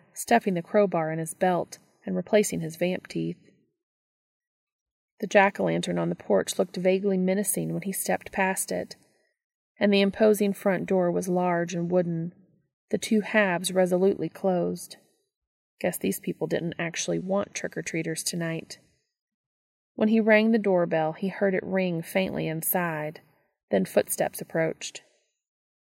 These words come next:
He stepped back from the door as the right side of it opened,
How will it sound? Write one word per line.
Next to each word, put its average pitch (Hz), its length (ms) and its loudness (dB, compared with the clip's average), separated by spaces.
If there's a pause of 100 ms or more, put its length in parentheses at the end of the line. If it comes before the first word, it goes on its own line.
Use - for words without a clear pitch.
(460)
He 233 140 -2
stepped - 420 0
back 180 280 0
from 202 180 -2
the 190 100 2
door 180 360 2
as 185 160 0
the 190 100 0
right 185 320 -2
side 180 260 -2
of 175 80 -6
it 180 120 -2
opened, 180 580 0